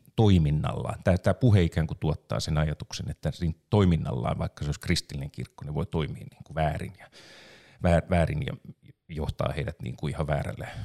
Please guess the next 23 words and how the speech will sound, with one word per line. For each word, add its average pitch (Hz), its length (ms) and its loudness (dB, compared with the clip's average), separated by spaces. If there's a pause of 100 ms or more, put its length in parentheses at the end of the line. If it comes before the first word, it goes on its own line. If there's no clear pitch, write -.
(240)
uralle - 460 -4 (420)
tässä - 300 -4
asiassa. - 320 -4
Eli 92 180 4
ihmisen 113 300 8
toiminnalla 80 520 4
näyttäisi 87 480 2
olevan 73 360 0 (100)
jokin 78 380 -2
rooli. 76 340 0 (580)
No 95 60 -2
sittenhän 110 340 4
se 107 80 -2
tietysti, 101 420 0
niinku, 101 240 0
teologiahistoriassa 95 960 2
on 95 40 -2
keskusteltu, - 760 -4
että - 200 -6
no 85 80 0
mistä 95 280 0
tää 82 140 -2
kumpuaa, - 640 -2